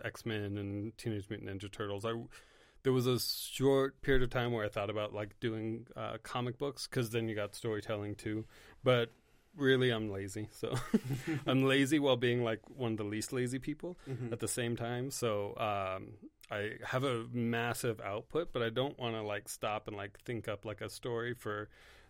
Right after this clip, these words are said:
Speaker 1: a overarching story that's gonna take pages and pages and comic
Speaker 2: Mm-hmm.
Speaker 1: books and comic books.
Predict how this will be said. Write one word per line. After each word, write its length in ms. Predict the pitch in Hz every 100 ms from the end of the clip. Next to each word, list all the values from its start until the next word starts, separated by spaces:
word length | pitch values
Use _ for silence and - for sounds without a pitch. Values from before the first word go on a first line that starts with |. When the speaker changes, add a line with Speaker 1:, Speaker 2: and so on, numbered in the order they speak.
| -
Speaker 1:
a 160 | 127 113 -
overarching 600 | 135 127 107 110 - 123
story 320 | 135 123 120
that's 160 | 113 -
gonna 180 | 110
take 240 | 101 113 -
pages 360 | 117 104 104
and 100 | 104
pages 400 | 110 101 101 95
and 220 | 98 104 -
comic 260 | - 101
Speaker 2:
Mm-hmm. 80 | 107
Speaker 1:
books 160 | 95 -
and 80 | 95
comic 280 | 92 92
books. 260 | - 92